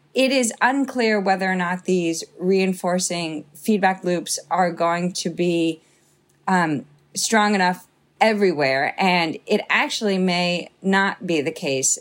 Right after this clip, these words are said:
that all change would necessarily be exponential. Um, so you can think, for example, in the building sector, where,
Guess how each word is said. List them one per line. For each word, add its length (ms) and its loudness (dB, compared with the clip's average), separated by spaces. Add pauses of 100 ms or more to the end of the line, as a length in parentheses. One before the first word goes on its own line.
that 360 0
all 280 2
change 480 -2 (100)
would 320 0
necessarily 720 -2
be 460 -2
exponential. 720 -4 (440)
Um, 160 2
so 120 2
you 160 2
can 160 0
think, 220 2
for 140 0
example, 420 0 (100)
in 140 0
the 80 0
building 420 0
sector, 640 -2 (600)
where, 580 2